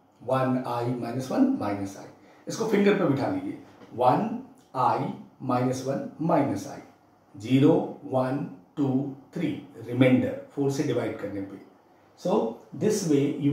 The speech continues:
can calculate the values of I, ठीक है। इसके बाद कई जगह, कई स्कूल कॉलेजेस में या कई क्लासेस क्या करती हैं,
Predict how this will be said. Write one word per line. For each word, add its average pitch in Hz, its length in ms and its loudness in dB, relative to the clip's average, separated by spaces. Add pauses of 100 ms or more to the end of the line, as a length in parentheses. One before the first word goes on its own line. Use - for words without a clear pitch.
can 135 240 2
calculate 135 760 0
the 123 140 -4
values 120 480 -4 (100)
of - 140 -2 (260)
I, - 160 0 (1120)
ठीक 160 140 0
है। 214 100 4 (920)
इसके - 400 4
बाद - 460 0 (480)
कई 233 240 4 (380)
जगह, 135 380 2
कई 165 240 2
स्कूल 170 320 -2
कॉलेजेस 123 600 0
में 120 140 -6
या 127 120 0 (100)
कई 147 120 4 (120)
क्लासेस 127 500 -4
क्या 147 160 2
करती - 380 -10
हैं, - 340 -4